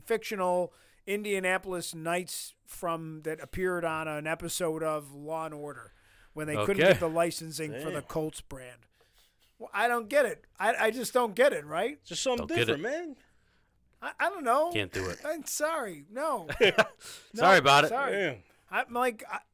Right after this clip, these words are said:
Speaker 1: I, I guess the problem for they, for them is they really haven't changed too much of the look.
Speaker 2: Kinda like the Lakers.
Speaker 1: Yeah.
Speaker 3: Some things you just can't change.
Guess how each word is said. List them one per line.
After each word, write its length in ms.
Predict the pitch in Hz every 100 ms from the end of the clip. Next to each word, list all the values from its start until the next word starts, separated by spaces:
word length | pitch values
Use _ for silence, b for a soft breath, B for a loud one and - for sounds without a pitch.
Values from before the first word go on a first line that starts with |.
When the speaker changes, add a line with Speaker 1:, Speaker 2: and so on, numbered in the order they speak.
| _ _ _ _ _ _
Speaker 1:
I, 160 | 226 254 247
I 40 |
guess 200 | 277 311
the 100 | 262
problem 260 | 226 254 202
for 100 | 208
they, 340 | 214 208 185 -
for 140 | 190
them 220 | 175 214
is 220 | 196 170 147
they 260 | 175 190 190
really 260 | 214 226
haven't 260 | 180 170 156
changed 800 | - 202 180 160 156 143 - - _ _ _ _ -
too 160 | 240
much 280 | 240 185 175
of 120 | 170
the 80 | 156
look. 560 | 147 180 180 - - _ _ _ _ _ -
Speaker 2:
Kinda 140 | 151 131
like 140 | 113
the 60 | 92
Lakers. 480 | 110 104 87 - - _ _ _ _
Speaker 1:
Yeah. 180 | 180 139 - _ _ _ _ _ _
Speaker 3:
Some 220 | - 151
things 220 | 185 180
you 120 | 143 135
just 140 | 131
can't 220 | 143 127
change. 420 | - 139 131 104